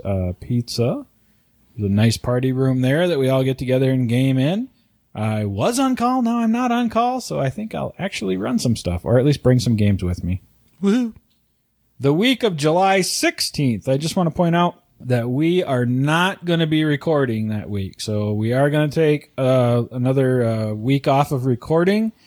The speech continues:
Speaker 1: We did look at the calendar. We were having problems rescheduling it. And then that weekend is also Megan's sister's wedding, so I won't have time to edit that weekend. So we're just gonna, uh, go ahead and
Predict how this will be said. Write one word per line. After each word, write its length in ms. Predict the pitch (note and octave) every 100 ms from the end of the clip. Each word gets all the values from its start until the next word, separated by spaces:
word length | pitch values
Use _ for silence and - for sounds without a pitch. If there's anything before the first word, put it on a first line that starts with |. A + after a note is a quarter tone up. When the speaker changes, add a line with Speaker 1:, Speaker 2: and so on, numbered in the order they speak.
| _ _ -
Speaker 1:
We 420 | C3+ C3 B2 A#2+
did 380 | G#2+ A#2+ E3+ F3+
look 180 | F3+
at 140 | - A2
the 80 | E3+
calendar. 640 | _ - E3+ F3+ G3+ G#3+
We 120 | D3
were 120 | A#2
having 240 | A#2 B2 A#2
problems 380 | C3+ C3 C3 C3
rescheduling 680 | C3 - D3+ D#3 F#3 G3 F#3
it. 120 | -
And 100 | A#2+
then 380 | A#2+ B2 A#2+ B2
that 200 | B2+ C3
weekend 440 | D#3+ F3 E3 D3
is 100 | B2+
also 320 | C#3 D3+ C#3+
Megan's 420 | C3+ C#3 C#3+ C3
sister's 760 | - - F3+ - E3+ C3 - - _ -
wedding, 600 | A#2+ A#3 F#3+ C#3+ G#3+ A3+ _
so 260 | - A2+
I 80 | B2
won't 200 | D3 D3
have 120 | D3
time 240 | C3+ D#3+ D3
to 100 | -
edit 280 | D3 E3 B2+
that 200 | A#2 A2
weekend. 440 | A2 - D3 G3
So 400 | - D4 A#3+ A#3 _ _ _ -
we're 100 | F#3
just 180 | F3+ E3+
gonna, 420 | E3+ C#3+ C3+ C3
uh, 220 | A#2+ A#2 A2
go 100 | -
ahead 240 | B2+ B2 A#2+
and 240 | A2 G#2